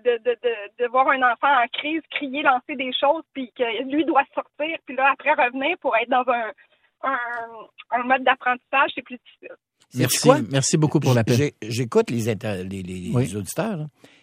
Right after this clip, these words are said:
Speaker 3: puis je réalise en écoutant ça que ce que j'ai pas vécu, par contre,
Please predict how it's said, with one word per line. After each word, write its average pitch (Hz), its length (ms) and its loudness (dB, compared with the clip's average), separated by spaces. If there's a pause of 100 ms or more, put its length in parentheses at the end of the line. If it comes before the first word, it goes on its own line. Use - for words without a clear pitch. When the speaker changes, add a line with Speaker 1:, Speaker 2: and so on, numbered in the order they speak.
(120)
Speaker 3:
puis 107 100 -12
je 107 140 -2
réalise 147 440 2
en 120 140 2
écoutant 104 400 -4
ça 196 280 -2 (260)
que 123 160 -2
ce - 180 -6
que 202 160 2
j'ai 151 220 0
pas 226 240 0
vécu, 143 400 -2
par - 240 -12
contre, 160 380 -4